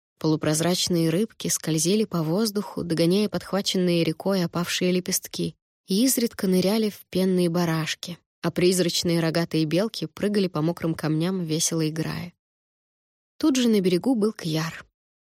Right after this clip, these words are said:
Чем-то, что напоминало полукруглые ножницы с очень длинными ручками, мальчик срезал странные цветочные бутоны.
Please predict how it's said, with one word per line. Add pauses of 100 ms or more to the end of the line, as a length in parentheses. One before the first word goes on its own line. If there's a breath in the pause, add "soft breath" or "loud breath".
(680)
Чем-то,
что
напоминало
полукруглые
ножницы
с
очень
длинными
ручками,
мальчик
срезал
странные
цветочные
бутоны.